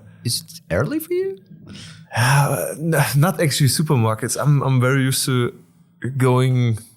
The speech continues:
Speaker 2: going to these, we call them Späti, like lady, late, late shop.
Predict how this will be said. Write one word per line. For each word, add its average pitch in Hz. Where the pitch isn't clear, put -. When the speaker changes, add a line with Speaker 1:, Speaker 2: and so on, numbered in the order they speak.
Speaker 2:
going 120
to -
these, 113
we 117
call 131
them 113
Späti, 117
like 104
lady, 113
late, 113
late 127
shop. -